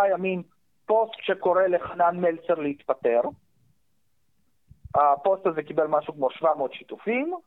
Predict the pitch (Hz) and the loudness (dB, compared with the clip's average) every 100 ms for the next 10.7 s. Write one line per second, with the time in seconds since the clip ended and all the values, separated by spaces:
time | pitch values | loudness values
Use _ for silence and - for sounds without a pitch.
0 | _ - - 131 131 127 120 117 117 117 | _ -10 -2 0 2 2 2 -2 -4 -6
1 | 113 110 - _ _ _ _ - 170 240 | -10 -16 -20 _ _ _ _ -4 0 -2
2 | 285 320 269 262 254 214 220 220 214 269 | -2 -2 0 0 -2 -4 0 0 0 -2
3 | 302 214 - _ 196 214 208 208 202 196 | -4 -8 -14 _ 2 2 4 2 0 2
4 | 160 147 196 277 277 - 294 269 254 - | 0 2 2 2 0 -2 0 2 2 -2
5 | _ 233 214 226 - 240 220 214 - _ | _ 0 2 2 2 -2 -2 -4 -14 _
6 | - 170 175 156 - 220 208 196 190 196 | -2 2 4 0 -2 0 4 4 2 2
7 | 202 190 185 _ - 160 202 247 269 233 | 2 0 -2 _ -6 0 2 2 2 0
8 | 220 196 - 175 190 233 - - - 202 | 0 -2 0 2 4 2 -2 -6 -4 2
9 | 214 220 220 214 208 220 220 220 214 214 | 2 2 0 -2 0 2 2 2 2 2
10 | 214 220 214 208 220 220 220 | 0 -2 -4 -4 -4 -4 -4